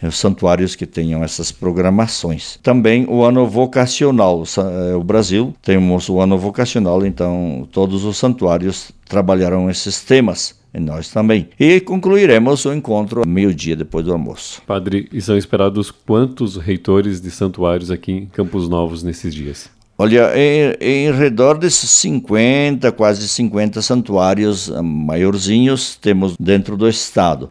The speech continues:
Speaker 1: Normalmente a participação é em redor de trinta e cinco, quarenta desses responsáveis. Algumas pessoas que vêm duas, três pessoas, ah, então mais ou menos esse é o número,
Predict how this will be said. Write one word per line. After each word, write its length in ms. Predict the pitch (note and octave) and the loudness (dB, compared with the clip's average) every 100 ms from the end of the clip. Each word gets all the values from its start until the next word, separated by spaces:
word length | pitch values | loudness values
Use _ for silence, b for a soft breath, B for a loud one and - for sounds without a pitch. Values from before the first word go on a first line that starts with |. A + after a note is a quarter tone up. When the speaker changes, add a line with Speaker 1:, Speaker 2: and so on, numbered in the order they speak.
| - | -2
Speaker 1:
Normalmente 960 | G#2 G#2+ B2 B2 A2+ F#2 F2+ A2 A2+ | 2 4 4 4 2 2 2 0 2
a 80 | A2+ | 2
participação 960 | F#2 G#2+ G2 - G2+ - F#2 - G#2 G#2 | 2 -2 -4 -10 -10 -4 -4 -2 -2 0
é 80 | G#2 | 0
em 40 | |
redor 420 | F2+ F#2 E2 F2+ | 0 -2 2 2
de 120 | F#2 F2+ | 0 -4
trinta 340 | - F#2 E2+ | -4 -6 -6
e 20 | |
cinco, 460 | - G#2 G#2 G2 F#2+ | -4 0 0 0 -2
quarenta 640 | - E2+ E2 E2+ F2 F2+ - | -2 0 0 0 -2 -4 -6
desses 460 | E2 F2+ F2+ F2+ E2 | -2 0 0 -4 -2
responsáveis. 1120 | E2+ F2 - - F#2+ - C2+ B1+ - - - b b | -2 -2 -4 -6 -6 -6 -8 -10 -14 -16 -16 b b
Algumas 380 | B2+ A#2 A2+ - | -2 2 2 0
pessoas 460 | F2 - F2+ F2 | -6 -4 0 0
que 100 | - | -2
vêm 240 | C#2+ D#2 D#2 | -6 -4 -4
duas, 280 | D2 D2+ - | -6 -8 -8
três 280 | D2 D#2 | -10 -10
pessoas, 420 | - F#2 - B2 A2+ | -8 -8 0 0 2
ah, 120 | A#2+ - | -2 -2
então 320 | G#3+ - B2 | -4 0 0
mais 460 | A2+ G#2 F#2+ A2+ G#2+ | 0 -2 0 0 2
ou 60 | |
menos 400 | F2 F2+ G2+ G2 | -2 -2 -2 -2
esse 320 | F#2+ G2+ - A#2 | 0 0 0 -2
é 20 | |
o 40 | |
número, 460 | A2 G2 F#2 F2 | 0 0 0 -2